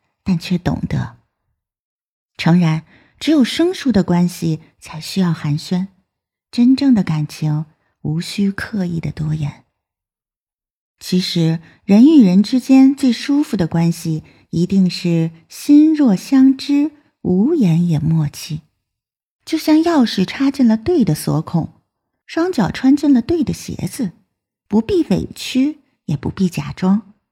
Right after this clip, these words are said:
自在而不费力。记得老舍曾在书中分享过一段他的经历。有一天晚饭后，老舍正在准备写作，这时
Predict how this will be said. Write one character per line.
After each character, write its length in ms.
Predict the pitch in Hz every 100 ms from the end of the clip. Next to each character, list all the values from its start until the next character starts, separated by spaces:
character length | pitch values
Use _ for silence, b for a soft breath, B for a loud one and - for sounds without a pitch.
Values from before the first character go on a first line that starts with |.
| _
自 320 | - - 415
在 380 | 233 - 165 147 - _ _ _ _ -
而 100 | 156
不 100 | 165
费 280 | - 170
力。 260 | 160 180 151 _ _ _ _ _ _ _ _ _
记 140 | -
得 140 | 349 226
老 200 | 170 220
舍 220 | - -
曾 180 | - 175
在 140 | 254
书 240 | 233 - 202
中 160 | 214
分 220 | 214 226
享 200 | 226 175
过 120 | 165 170
一 120 | 165
段 200 | 196 180
他 180 | - 196
的 100 | 175
经 280 | - 190
历。 180 | 220 160 _ _ _ _ _ _ _ _
有 160 | - 190
一 80 |
天 180 | 180 214
晚 160 | 196 156
饭 220 | 208 190
后， 260 | 180 180 170 B B
老 200 | 180 196
舍 200 | 214 170
正 160 | 202
在 120 | 196 190
准 140 | 160
备 140 | 160
写 200 | 185 -
作， 380 | - - 185 - _ _ _ _
这 160 | - 320
时 340 | - 175 180